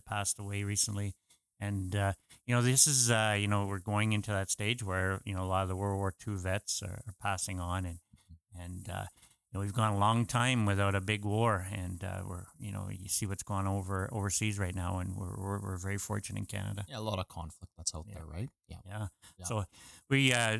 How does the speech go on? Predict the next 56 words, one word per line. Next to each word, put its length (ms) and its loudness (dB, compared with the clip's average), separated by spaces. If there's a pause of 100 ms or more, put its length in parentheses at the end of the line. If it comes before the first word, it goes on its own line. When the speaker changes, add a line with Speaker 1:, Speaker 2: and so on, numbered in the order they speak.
(100)
Speaker 1:
so 180 2
shout 240 6
out 140 2
to 240 4
everybody 380 4
that 120 2
was 140 2
involved 300 2
in 20 4
the 60 -2
ceremony. 460 6
It's 140 2
a 60 -2
great 300 -2
job. 320 2
And 120 2
then, 300 4
uh, 180 4 (300)
this, 320 6
uh, 200 4 (220)
uh, 140 -2
coming 300 4
up 180 2
in, 160 2
uh, 320 4
this 320 0
weekend 320 2
is 140 2
busy. 280 2
We 140 -2
got 220 -4
Diwali 500 2 (560)
and 360 -4 (100)
another 360 2
event, 440 0
uh, 280 2
with 240 -4
Kinnison 360 0
Performing 440 0
Arts. 280 0
So, 260 -2
uh, 160 2
busy 300 0
weekend 420 2
Speaker 2:
Yeah, 60 -6
Speaker 1:
coming 180 -2
up. 60 -6
Speaker 2:
Diwali 340 2
is 140 0
put 180 -2
on 180 4
by 140 0
the 100 -2
Multicultural 1200 -2
Association 760 0
of 140 -6